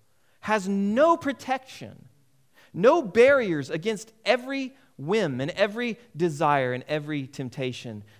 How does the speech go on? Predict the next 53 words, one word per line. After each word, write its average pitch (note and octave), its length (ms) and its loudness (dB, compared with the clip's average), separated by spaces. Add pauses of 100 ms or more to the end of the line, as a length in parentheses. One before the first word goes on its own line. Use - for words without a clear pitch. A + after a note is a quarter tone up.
(100)
that A#2+ 140 -8
is, - 280 -14
that B2+ 160 -8
he B2 220 -8
or A2 60 -8
she A2+ 200 -14
is G#2 140 -12
going G2+ 240 -14
to - 60 -18
face. - 440 -20 (760)
And B2+ 80 -12
so F#3+ 160 0
we, F3+ 300 -2 (220)
we E3+ 360 -4 (260)
discipline G#3 600 -2
them F3+ 220 -2
up F#3+ 220 -2
in G3+ 180 -6
self-control A3 840 -4
for - 160 -6
their B2 160 -2
good. G#2 360 -10 (1400)
It G3+ 120 0
means A#3 200 2
that B3 100 -2
we're A3 80 4
training B3 720 0
their A#3+ 140 4
minds A3+ 420 0
for A#3+ 180 -4
action A3+ 460 -2
against F3 300 -6
all B3+ 280 4
of A3 120 0
the A3+ 60 -6
deceit A3+ 540 -8 (300)
that F#3 160 0
the G#3 80 4
devil F3+ 480 6
and F3 140 -2
that G3 100 -4
their G#3+ 140 2
flesh G#3+ 480 2
and E3+ 100 -2
that F#3 100 -2
the F#3 120 -2
world F3+ 420 4
is D3 140 -4
going F3+ 240 -2
to D#3+ 100 -4
throw D#3+ 360 0
at B2+ 280 -4
them. F#2 220 -12